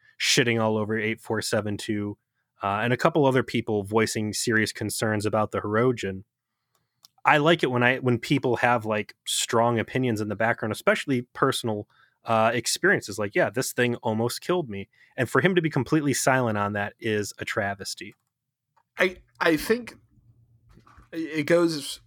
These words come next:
Speaker 2: to the oft-repeated refrain that they didn't have a plan for him. They didn't know what to fucking do with him. Also,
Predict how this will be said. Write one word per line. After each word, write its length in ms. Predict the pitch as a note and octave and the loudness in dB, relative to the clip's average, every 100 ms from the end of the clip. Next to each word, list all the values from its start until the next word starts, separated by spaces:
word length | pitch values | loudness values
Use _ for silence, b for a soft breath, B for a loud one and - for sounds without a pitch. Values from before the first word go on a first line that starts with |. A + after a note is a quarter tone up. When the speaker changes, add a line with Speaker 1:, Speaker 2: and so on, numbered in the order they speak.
| _ | _
Speaker 2:
to 240 | - D3+ C#3 | -6 -4 -2
the 320 | C3+ C3 - | -2 -2 0
oft-repeated 920 | C3+ D3 - C3 A#2+ C#3+ C#3 C3 A#2+ | 0 2 0 -4 -2 2 2 2 -2
refrain 480 | C#3 A#2+ D3 B2 B2 | -6 -2 0 2 0
that 140 | A#2+ | -2
they 100 | B2 | 0
didn't 180 | C3 E3+ | 0 2
have 160 | D3+ C#3 | 0 0
a 40 | |
plan 340 | - C#3+ A#2+ A2 | 0 0 0 2
for 140 | G#2+ | 0
him. 160 | G#2+ A#2+ | 0 -2
They 60 | |
didn't 140 | C3 C#3 | -2 -2
know 80 | C#3 | -4
what 80 | A#2+ | -4
to 60 | |
fucking 340 | A#2 C#3+ A#2+ G2+ | -2 -2 -4 -8
do 200 | A#2+ G#2+ | -6 -6
with 140 | G#2+ | -8
him. 240 | - G#2 B2 B B B B B B B B B E3 | -10 -10 -14 B B B B B B B B B 2
Also, 680 | F3 - F#3+ E3+ E3 D3+ | 4 6 6 6 4 0